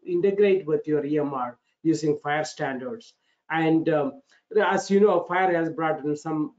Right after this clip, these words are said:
data standardization beyond what H L seven provided us.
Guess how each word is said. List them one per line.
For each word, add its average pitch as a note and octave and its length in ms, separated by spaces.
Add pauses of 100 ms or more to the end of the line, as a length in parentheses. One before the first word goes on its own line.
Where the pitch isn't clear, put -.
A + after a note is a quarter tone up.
data E3 240
standardization C#3+ 1200
beyond C#3+ 360
what C3+ 200 (320)
H D3+ 220
L D#3 80
seven C#3 340
provided C#3+ 400
us. E3+ 260